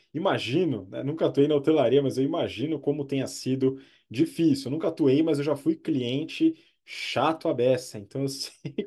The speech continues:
como é que é estar do outro lado, pelo menos.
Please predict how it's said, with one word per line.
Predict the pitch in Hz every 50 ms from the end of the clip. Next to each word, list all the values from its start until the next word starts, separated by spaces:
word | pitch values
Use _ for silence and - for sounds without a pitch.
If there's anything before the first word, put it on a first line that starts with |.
| - -
como | - 190 180 170
é | 165 165
que | - - - - 135
é | 123 127 131 127 - - - 311 320 294 - - - - _ _ _ - 262 214 -
estar | 151 143 - - - 151 143 139 143
do | 139 - 139 135
outro | 135 139 143 - - 175 190 196
lado, | 160 127 120 117 110 107 107 113
pelo | 110 - 135 131 135 131 117
menos. | 110 110 110 104 101 - -